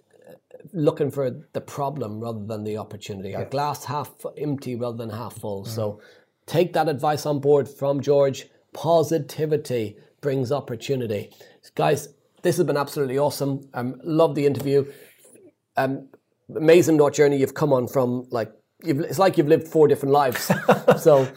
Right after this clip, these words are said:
Speaker 1: I can only imagine what some of that stuff must be like. Scary as well as exhilarating, exciting, et cetera. And to go to that into property
Speaker 2: Mm.
Speaker 1: and get the same adrenaline from property? Do you, do you feel that property brings you,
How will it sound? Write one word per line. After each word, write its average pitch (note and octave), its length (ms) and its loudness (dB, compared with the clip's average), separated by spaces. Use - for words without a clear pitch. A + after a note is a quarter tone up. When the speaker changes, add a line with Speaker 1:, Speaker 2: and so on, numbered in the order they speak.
Speaker 1:
I E3 120 2
can F#3 200 4
only D#3+ 160 8
imagine D3+ 500 6
what C#3 140 2
some C#3+ 120 0
of C3+ 60 2
that C3+ 120 2
stuff - 200 0
must C#3 220 0
be C#3 60 0
like. C3+ 260 0
Scary D#3+ 440 4
as C#3 120 6
well C#3+ 160 6
as C3 140 0
exhilarating, C3 560 0
exciting, B2+ 460 -4
et A#2 120 -8
cetera. B2+ 340 -6
And A#2+ 120 -6
to A#2+ 80 -4
go D#3+ 200 4
to B2+ 80 -2
that C3 200 -4
into B2 180 -8
property A#2+ 560 -6
Speaker 2:
Mm. A#2+ 160 -12
Speaker 1:
and B2+ 400 -4
get D#3 220 2
the - 80 -4
same D#3+ 220 0
adrenaline C3+ 640 -2
from C3 140 -4
property? C#3+ 340 -6
Do G#2+ 140 -2
you, E3+ 80 6
do - 140 -16
you E3 100 2
feel G3+ 240 8
that - 360 -2
property E3 340 0
brings D#3+ 440 2
you, C3+ 340 0